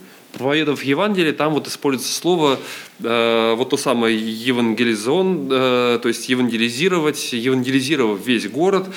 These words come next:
а дальше приобретя довольно учеников, здесь то же самое слово, как бы ученичествуя достаточно, да, то есть приобретая довольно учеников, достаточно поученичествовав там, да, помогая вырасти ученикам, они отправились дальше.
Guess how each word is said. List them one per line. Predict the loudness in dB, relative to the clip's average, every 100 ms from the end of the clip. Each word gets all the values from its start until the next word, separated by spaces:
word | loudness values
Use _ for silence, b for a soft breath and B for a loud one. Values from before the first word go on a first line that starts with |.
| B B
а | 0
дальше | 2 2 0 -2 -2 -4 B B -20 -20 -4
приобретя | 0 0 0 0 0
довольно | 2 2 2
учеников, | 2 0 0 0 -2
здесь | -2 -4
то | 0 0
же | 0
самое | 0 2 0
слово, | 0 0 2 2 0 B B B -4
как | -2
бы | 2 2 0 -4 -16 -18 -18 -2
ученичествуя | 0 2 2 2 2 2 0 -2 0 0 0
достаточно, | -2 -2 -2 0 0 0 0 0
да, | 0 -2 -6 -6
то |
есть | -6 -2
приобретая | -2 0 2 2
довольно | 4 2 0
учеников, | -2 -2 -2 0 2
достаточно | 0 0 0 -2 -2 -6 -4
поученичествовав | -2 0 0 0 -2 -4 0 0 0
там, | 0 0 -2 B B B -2
да, | 0 0
помогая | 0 0 2 2
вырасти | 2 0 -2 -4 -6 -6 B B -6
ученикам, | -2 0 0 2 0 -2 B B
они | 0 2
отправились | 0 0 -2 -2 -4
дальше. | -2 0 0 -4